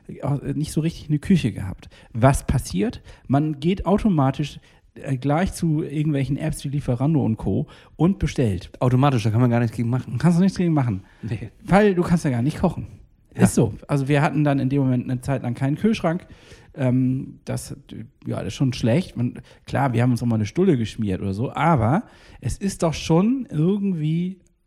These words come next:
Speaker 1: blöd, wenn du inzwischen all dem ganzen Kartons da stehst und nicht richtig kochen kannst. Also aus Faulheit muss ich auch zugeben.
Speaker 2: So, Hannes, das wollte ich nämlich gerade sagen. Also, äh, steht um mich ja noch viel schlimmer. Trotzdem wollte ich gerade einfach sagen, Hannes,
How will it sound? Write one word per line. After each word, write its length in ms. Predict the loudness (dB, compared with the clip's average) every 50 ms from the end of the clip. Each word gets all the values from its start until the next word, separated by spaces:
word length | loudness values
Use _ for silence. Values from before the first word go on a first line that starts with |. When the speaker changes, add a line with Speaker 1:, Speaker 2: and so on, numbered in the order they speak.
| _ _ -8 0
Speaker 1:
blöd, 360 | 2 4 6 6 4 2 0
wenn 140 | -2 0 0
du 140 | 0 -2 -4
inzwischen 800 | -4 -8 -8 -10 -10 -10 -8 -8 -8 -4 -4 -4 -4 -4 -4 -4
all 180 | -4 -2 -2
dem 200 | -2 -2 -2 -2
ganzen 560 | -2 -2 -2 -4 -4 -4 -2 -2 -2 -2 -4 -8 -16 _ _
Kartons 480 | -10 -8 -8 -6 -2 -2 -2 -2 -4 -6
da 100 | -6 -6
stehst 300 | -6 -4 -4 -4 -4 -6
und 100 | -6 -6
nicht 160 | -6 -6 -4 -6
richtig 180 | -6 -6 -6 -8
kochen 220 | -8 -10 -10 -12 -10
kannst. 280 | -8 -6 -6 -6 -8 -12 -20 -20 -10 -2
Also 320 | 2 2 4 4 4 2 2
aus 160 | 0 -2 -2
Faulheit 500 | 2 4 6 8 8 8 6 4 0 0
muss 160 | -2 -2 -2
ich 140 | -4 -4 -2
auch 160 | 0 0 0
zugeben. 420 | 0 -4 -2 0 0 0 0 0 -2 -6 -16 -20 -18
Speaker 2:
So, 320 | 0 6 8 8 8 8 6
Hannes, 160 | 4 4 4
das 160 | 2 2 2
wollte 120 | 2 2
ich 40 | 2
nämlich 220 | 4 4 4 4 2
gerade 380 | 0 0 2 4 4 4 4 4
sagen. 280 | 4 2 2 2 0
Also, 160 | 0 0 0 0
äh, 460 | 0 -2 -4 -4 -2 -2 -2 -2 -2
steht 260 | -2 2 2 4 4 4
um 80 | 4
mich 160 | 2 4 4
ja 80 | 4 2
noch 160 | 2 2 -2
viel 200 | -2 -4 -4 -2
schlimmer. 360 | 0 2 2 2 2 0 -4 -12 -18 -20 -20 -18 -16 -14 -8
Trotzdem 400 | -4 -2 -2 0 2 2 2 4
wollte 200 | 4 4 4 2
ich 100 | 0 0
gerade 280 | 2 4 4 4 4 2
einfach 180 | 0 0 0
sagen, 240 | 2 2 2 2 2
Hannes, 160 | 2 2 2